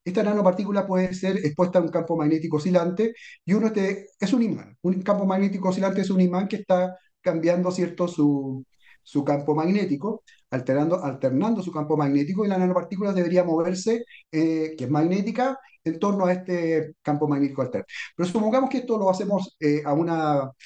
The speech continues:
velocidad mayor, a una frecuencia muy alta. Eh, por ejemplo, mi-, eh, miles de veces por segundo, ¿ya?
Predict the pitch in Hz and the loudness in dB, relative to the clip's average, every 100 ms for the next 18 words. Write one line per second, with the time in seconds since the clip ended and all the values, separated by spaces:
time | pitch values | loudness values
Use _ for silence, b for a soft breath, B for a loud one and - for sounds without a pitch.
0 | B 147 151 175 170 165 151 139 139 143 | B 0 2 2 0 0 -2 -2 0 0
1 | 131 175 170 165 180 180 170 190 226 123 | 0 -2 -2 0 0 0 -2 0 0 0
2 | - - - B B B - - 147 135 | -6 -14 -18 B B B -20 -6 0 2
3 | 127 120 131 147 147 170 160 160 151 165 | 2 0 0 0 0 0 2 0 0 0
4 | 202 202 143 143 139 139 151 233 220 196 | 0 0 0 0 -2 -4 0 0 0 -2
5 | 190 180 170 156 127 104 98 - - B | -4 -2 0 2 2 0 -6 -10 -14 B
6 | B - 214 - | B 2 2 2